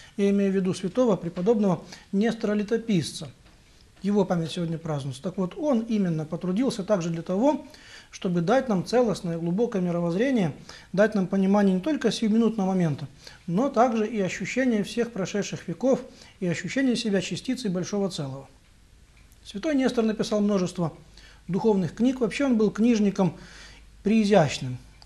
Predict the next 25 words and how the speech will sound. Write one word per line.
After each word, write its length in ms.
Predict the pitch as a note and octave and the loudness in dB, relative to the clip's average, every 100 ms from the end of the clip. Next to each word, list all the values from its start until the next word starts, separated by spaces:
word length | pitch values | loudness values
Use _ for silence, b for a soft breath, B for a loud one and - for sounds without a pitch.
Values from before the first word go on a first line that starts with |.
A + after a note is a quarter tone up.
| - - | -14 -10
И 60 | |
похвалу 640 | G3 - G3 - G3+ G#3+ C#4+ | -6 -4 -4 0 2 2 2
книгам 380 | C#4+ A3+ G3 F#3 | 2 2 2 0
написал 420 | F3 - G3 F3 | -2 -4 -2 -2
такую 260 | E3 F#3+ F3+ | -2 -4 -2
великую, 400 | F3+ F3 F#3 E3 | 0 -2 -2 -2
говорил, 300 | F3 G3 A3 | -2 0 -2
что 180 | - | -4
книга 300 | F#3+ A3+ A3+ | -4 -2 0
есть 160 | G3+ - | -2 -2
узда 280 | G#3 E3+ A#3 | -4 0 2
воздержания, 720 | G3+ E3 E3 E3+ G#3 E3+ C3 - B B B | 2 0 -2 0 0 0 -2 -10 B B B
реки 300 | E3+ A3 A3+ | -2 0 2
мудрости, 560 | G3+ A#3 F#3 D3+ - A2+ B B B B - - | 2 2 0 -2 -6 -14 B B B B -12 -8
услажда-, 640 | G3+ A3 F#3+ F#3 A#3 B3 | -6 -2 -2 2 2 2
услаждение 540 | G#3+ G#3+ F#3 B3 A3+ | -2 -2 0 2 2
сердца 340 | F#3+ A#3 A3+ F#3+ | 2 0 0 -4
человеческого 520 | G3 F#3+ G3+ - F3 | 0 0 0 -2 -6
в 60 | |
печалях, 520 | - - F#3 E3 C#3 - | -4 -4 0 0 -2 -8
что 200 | - D3+ | -12 -12
польза 400 | - C4 G#3+ G#3 | -4 -2 0 -2
от 100 | G#3 | -2
них 140 | E3 | -4
величайшая. 640 | F3+ F3+ F3 C#3 A2+ D#2 | -2 -4 -4 -8 -8 -14